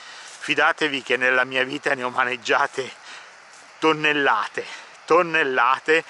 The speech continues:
e adesso basta, non li vendo neanche più in negozio, non ne voglio più sentir parlare perché mi fanno,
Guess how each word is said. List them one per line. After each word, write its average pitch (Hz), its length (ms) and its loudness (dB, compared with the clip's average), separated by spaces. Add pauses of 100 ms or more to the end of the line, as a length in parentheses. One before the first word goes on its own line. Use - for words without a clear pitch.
(240)
e 135 100 -2
adesso 131 480 0
basta, 101 420 -4
non 120 140 -4
li 131 100 -4
vendo 135 300 -2
neanche 139 340 -2
più 147 200 -8
in 139 100 -8
negozio, 131 560 0
non 120 140 -8
ne 120 100 -4
voglio 123 280 0
più - 160 -14
sentir 123 380 -4
parlare 120 640 0
perché 113 280 -6
mi 107 120 -12
fanno, 113 440 -4